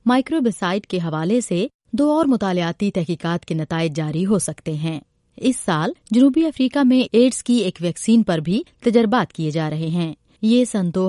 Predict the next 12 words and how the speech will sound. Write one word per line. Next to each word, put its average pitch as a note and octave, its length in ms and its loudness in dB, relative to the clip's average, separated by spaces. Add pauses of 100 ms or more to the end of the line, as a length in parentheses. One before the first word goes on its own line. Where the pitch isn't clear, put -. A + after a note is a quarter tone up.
ہزار E3+ 320 -2
نو E3 260 0
میں F#3+ 260 2 (220)
تھائی A#3 200 0
لینڈ C4 220 4
میں C4+ 220 6
ویکسین G#3 460 2
تجربات D#3+ 560 -4
کا E3 200 -4 (280)
تسلسل F3 480 -2
ہے، D#3 160 -8 (320)
جن C4+ 200 2